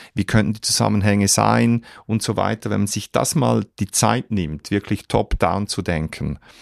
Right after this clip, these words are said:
dann, ähm, ist die Erfolgswahrscheinlichkeit viel, viel, viel größer, dass man zum richtigen Ziel kommt, ähm, weil beim Bottom-up,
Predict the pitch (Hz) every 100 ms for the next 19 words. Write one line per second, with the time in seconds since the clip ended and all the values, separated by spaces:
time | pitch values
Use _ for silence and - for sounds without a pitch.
0 | - - _ 101 107 110 - 90 90 87
1 | - - - 90 90 110 110 - 104 101
2 | 98 98 98 - 92 92 92 - - _
3 | _ - - 135 123 - 104 - 101 92
4 | - - 120 95 98 101 - 92 87 95
5 | 90 - _ _ _ - - 95 98 -
6 | 104 87 87 - 104 107 - 80 92 110
7 | - - - - - 92 87 85 - 90
8 | 85 87 - 85 87 98 - 113 95 98
9 | -